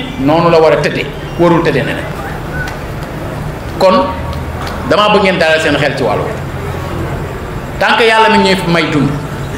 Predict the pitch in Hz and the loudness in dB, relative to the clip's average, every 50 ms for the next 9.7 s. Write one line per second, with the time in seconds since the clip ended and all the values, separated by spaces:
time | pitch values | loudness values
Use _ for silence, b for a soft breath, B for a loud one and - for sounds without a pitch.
0 | - - - - - - - - - - - - - 202 196 202 202 180 180 - | -8 -8 -8 -8 -8 -8 -8 -8 -8 -8 -6 -2 0 0 2 2 2 0 0 0
1 | - 202 180 - - - - - 151 147 - - - - - - - - - - | 2 0 0 0 0 -4 -6 -8 -8 -8 -8 -8 -8 -8 -8 -10 -10 -10 -10 -10
2 | - - - - 202 196 202 220 226 214 196 202 190 196 196 - - 208 202 196 | -8 -8 -2 0 0 2 4 4 4 4 4 4 2 2 0 0 2 2 4 4
3 | 185 175 - - - - - - - - - - - - - - - - - - | 4 4 4 2 0 -2 -6 -8 -8 -10 -10 -10 -10 -8 -8 -8 -8 -8 -8 -8
4 | - - - - - - - 113 139 160 170 - 156 151 139 131 127 - - - | -8 -10 -10 -8 -6 -4 0 2 4 4 4 4 2 2 2 2 0 0 -2 -4
5 | - - - - - - - - - - - - - - 196 185 190 - 220 240 | -6 -8 -8 -8 -8 -8 -8 -8 -8 -8 -6 -6 -2 0 2 2 4 6 6 6
6 | 240 240 - - 220 - - - - 233 226 208 220 220 214 208 226 226 233 202 | 6 6 6 4 4 2 4 4 4 6 6 6 4 4 4 4 4 4 4 2
7 | 160 - - - - - - - - - - 156 196 208 - - 190 185 175 170 | 2 0 -2 -2 -4 -6 -8 -8 -6 -2 0 2 2 4 4 4 4 4 4 4
8 | 156 127 107 - - - - 147 143 165 160 185 196 190 190 190 190 - 190 - | 2 0 -2 -4 -4 -2 -2 -2 0 2 2 4 4 4 4 4 4 4 4 4
9 | 175 180 170 - - 180 160 151 151 147 139 - 135 120 | 6 4 4 4 4 4 4 2 2 0 0 0 0 -2